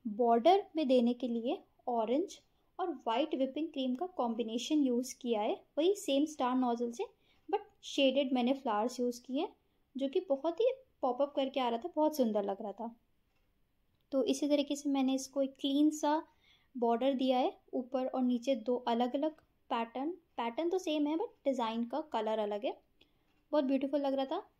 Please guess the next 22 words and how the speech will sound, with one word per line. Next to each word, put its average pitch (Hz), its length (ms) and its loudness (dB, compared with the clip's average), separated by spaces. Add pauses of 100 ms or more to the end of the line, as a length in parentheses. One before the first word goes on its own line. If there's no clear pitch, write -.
(220)
इसके 302 280 -4
बाद 339 260 0
मैंने 302 220 2
इस 302 120 -2
पे 320 200 -4 (120)
ऑरेंज 254 360 2
कलर 262 260 0
की 277 120 -4
व्हिपिंग 262 360 0
क्रीम 262 240 0
से 269 160 -2
ही 240 340 -2 (180)
पाइपिंग 254 360 0
बैग 240 180 0
में 269 160 0 (320)
डाल 220 200 -2
के 294 180 -14 (140)
पतला 262 280 -6
सा 254 180 -6
उसका 247 280 -8
कट 226 240 -12
करके 233 380 -8